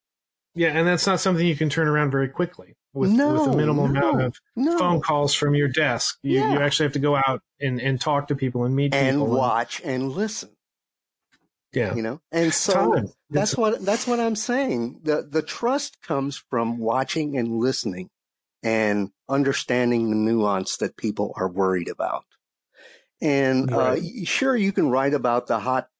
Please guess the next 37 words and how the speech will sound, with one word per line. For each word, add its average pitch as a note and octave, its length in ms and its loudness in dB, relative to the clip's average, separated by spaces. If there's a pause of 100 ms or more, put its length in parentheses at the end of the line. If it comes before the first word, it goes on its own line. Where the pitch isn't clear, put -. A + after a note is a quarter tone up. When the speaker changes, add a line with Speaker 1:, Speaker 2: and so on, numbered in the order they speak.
(180)
Speaker 2:
topic, B2+ 380 -4 (560)
hot C3+ 260 -4
ticket C3 300 -4
item, A#2 440 0
maybe, A2+ 640 -4
you A2+ 100 -2
know, G2 160 -2
busing B2 440 -2
in A2 100 0
the G#2+ 80 -2
schools A2+ 520 -2
or, G2 260 0
or F#2+ 420 -2 (400)
redistricting. C3 800 -2
That's G#2 220 -4
the A2 100 -2
one G#2+ 200 2
that G2 180 -4
you're G#2 100 -4
gonna G#2 160 0
have G#2+ 140 -2
all A2+ 160 0
the G#2 80 -2
angry A#2 400 -2
parents, A2 600 -4 (480)
uh, - 40 -8
Speaker 1:
Oh, C3+ 140 0
my G2 60 -2
Speaker 2:
s-, A#2+ 220 -4
Speaker 1:
God. B2 120 0
Speaker 2:
saying A#2+ 320 2
they A#2+ 80 2
wanna A#2+ 200 0
be B2 80 0
the A#2 160 2
Speaker 1:
<laughs> - 0 -
Speaker 2:
exception. D3+ 520 -2